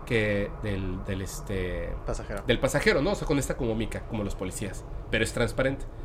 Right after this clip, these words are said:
Speaker 1: Y para abrir la puerta, ellos desde adentro presionan un botón, se abre la puerta, y cuando tú te subes, presionan el botón y se cierra la puerta. O sea, tú ni siquiera tienes que tocar la puerta.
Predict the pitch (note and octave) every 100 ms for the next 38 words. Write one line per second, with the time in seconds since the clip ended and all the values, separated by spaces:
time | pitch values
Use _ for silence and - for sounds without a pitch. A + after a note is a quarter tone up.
0 | - - - - - - G3 A#3 - -
1 | - - - - - - - C3 A#2+ C#3+
2 | D#3+ - C3 - F#3 - - - - -
3 | - C#3 D#3+ - B2+ A2+ A2+ B2+ C#3 F3
4 | C4 - - - - - - - D3+ D3+
5 | D#3+ E3 E3 C3 - - - - - -
6 | - - C3 C#3 D3 C3+ D3 B2+ B2 -
7 | - - A2+ B2 A#2+ C#3+ E3 - D#3+ D#3
8 | F3 - A2 - C3 C3 C3 C3+ C3 C3+
9 | - - - G2+ G2+ C3 A#2 - - A#2
10 | C#3+ D3 C#3 - C3 C3 B2 - A2 G#2+
11 | G2+ F#2+ -